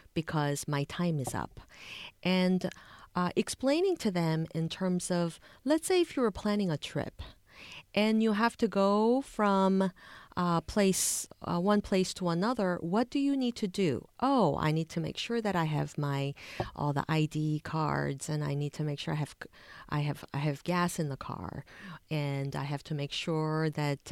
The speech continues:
I've got food and schedules and itineraries." Helping people to really translate that into managing their chronic pain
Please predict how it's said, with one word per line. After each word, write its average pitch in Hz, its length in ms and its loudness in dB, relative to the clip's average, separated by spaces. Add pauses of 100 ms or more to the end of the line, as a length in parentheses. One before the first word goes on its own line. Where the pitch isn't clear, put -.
I've 143 300 -4
got 135 220 -4
food 185 640 2
and 139 240 -2
schedules 175 840 2
and 156 100 0
itineraries." 165 880 0 (640)
Helping 320 420 0
people 262 380 0
to - 160 -8
really 214 300 0
translate 208 800 -2
that 151 280 -2 (120)
into 170 580 -2 (100)
managing 160 760 -2
their 143 140 -6
chronic 160 420 -6
pain 190 500 -4